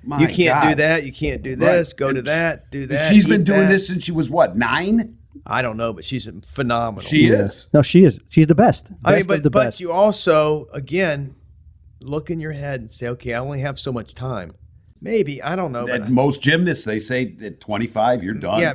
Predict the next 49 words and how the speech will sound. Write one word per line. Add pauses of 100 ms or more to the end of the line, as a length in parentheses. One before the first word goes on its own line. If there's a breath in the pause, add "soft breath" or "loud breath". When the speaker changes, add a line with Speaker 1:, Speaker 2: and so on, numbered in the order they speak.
Speaker 2:
she's
Speaker 3:
How
Speaker 2:
gonna
be
Speaker 3:
old
is
she?
Speaker 2:
twenty,
I
Speaker 1:
She's
Speaker 2:
think.
Speaker 1:
twenty-five.
Speaker 3:
She's
twenty-five
Speaker 2:
Yeah,
Speaker 3:
now.
Speaker 2:
she's
twenty-four
or
twenty-five.
So,
I
Speaker 1:
Yeah.
Speaker 2:
mean, (600)
there's
just
no
way.
So
Speaker 3:
Yeah,
you
just
wish
her
the
best. (220)
You
know,
Speaker 1:
And,
Speaker 3:
but
I'm
Speaker 1:
and
Speaker 3:
telling
Speaker 1:
you
Speaker 3:
you,
Speaker 1:
do.
Speaker 3:
she,
she
looked,